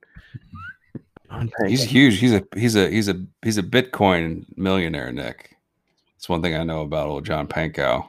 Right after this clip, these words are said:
Speaker 1: Yeah.
Speaker 2: He's rubbing shoulders with the Winklevi.
Speaker 1: Yeah, he, I remember the scene in, in Monkey Shines where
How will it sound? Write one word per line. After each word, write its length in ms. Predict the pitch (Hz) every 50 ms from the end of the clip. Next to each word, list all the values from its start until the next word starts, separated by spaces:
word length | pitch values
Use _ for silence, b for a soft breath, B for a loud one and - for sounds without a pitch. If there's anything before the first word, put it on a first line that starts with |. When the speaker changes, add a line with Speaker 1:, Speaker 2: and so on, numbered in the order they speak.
| _
Speaker 1:
Yeah. 260 | - 76 67 65 - - - - _ _ _ _ _ - -
Speaker 2:
He's 140 | 107 95 110
rubbing 280 | 123 131 120 120 104
shoulders 420 | 92 - 120 120 123 117 113 101 101
with 160 | 107 104 -
the 100 | - 95
Winklevi. 680 | 90 92 110 127 113 - 98 87 87 87 80 76 69 -
Speaker 1:
Yeah, 160 | 117 120 110
he, 140 | 104 113 -
I 60 | 101
remember 260 | 110 107 117 120 120 113
the 100 | 110 104
scene 260 | - - 117 107 104
in, 360 | 101 98 92 82 82 - -
in 240 | - 104 98 92 90
Monkey 300 | 90 95 101 98 90 95
Shines 440 | 87 - - 87 78 76 78 78 -
where 320 | 85 82 80 78 76 -